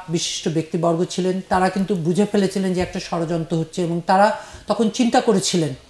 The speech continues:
যে আন্দোলন করতে হবে। কারণ সে সময় যারা উচ্চবিত্ত, আহ, পরিবার, তারা উর্দুতেই কথা বলতেন, আহ, বা সমস্ত কিছুই উর্দুভাষীরাই নিয়ন্ত্রণ করতেন।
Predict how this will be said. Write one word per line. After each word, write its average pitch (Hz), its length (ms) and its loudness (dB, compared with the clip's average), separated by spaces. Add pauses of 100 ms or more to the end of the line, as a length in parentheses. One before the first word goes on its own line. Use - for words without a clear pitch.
যে 175 120 -2
আন্দোলন 196 440 4
করতে 175 340 -2
হবে। 143 240 -2 (400)
কারণ 208 220 4
সে 226 180 0
সময় 233 240 0
যারা 220 180 6
উচ্চবিত্ত, 208 760 2 (380)
আহ, 180 180 2 (100)
পরিবার, 214 440 8
তারা 202 160 6
উর্দুতেই 190 400 2
কথা 185 240 0
বলতেন, 175 440 0 (480)
আহ, 156 120 -8
বা 165 340 2 (440)
সমস্ত 269 300 2
কিছুই 262 420 4 (800)
উর্দুভাষীরাই 254 720 8
নিয়ন্ত্রণ 208 440 4
করতেন। 156 420 -4